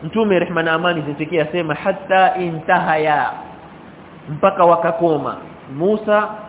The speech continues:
na Yosha bin Nun, "ila sakhrati," kwenye lile jiwe kubwa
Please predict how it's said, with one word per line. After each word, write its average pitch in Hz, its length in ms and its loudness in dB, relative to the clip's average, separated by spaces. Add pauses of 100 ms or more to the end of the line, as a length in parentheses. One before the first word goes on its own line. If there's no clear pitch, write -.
(120)
na 151 120 0
Yosha 180 380 4
bin 160 200 -4
Nun, 151 240 -4 (1200)
"ila 196 240 6 (100)
sakhrati," 208 480 0
kwenye 180 260 -2
lile 196 240 2
jiwe 190 280 4
kubwa 175 440 0